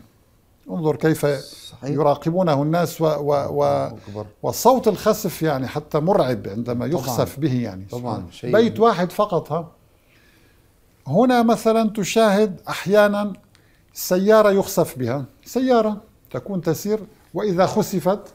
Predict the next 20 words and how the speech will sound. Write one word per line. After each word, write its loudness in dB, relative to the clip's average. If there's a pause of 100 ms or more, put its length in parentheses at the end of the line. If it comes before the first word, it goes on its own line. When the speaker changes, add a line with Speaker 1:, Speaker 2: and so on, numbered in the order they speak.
(160)
Speaker 2:
تنزل -4
Speaker 1:
و، 2
Speaker 2:
في -4
Speaker 1:
و، 0
Speaker 2:
الأرض. -2
Speaker 1:
وانزلقت 2
وأصبحت -2
في، -4
Speaker 2:
تولعت -2
في -18
الأرض. -4
Speaker 1:
انظر 4
هذا 4
رصيف 2 (400)
خسف 0
به 2 (520)
إلى، 2
إلى 0
الطرف 0
الآخر. -2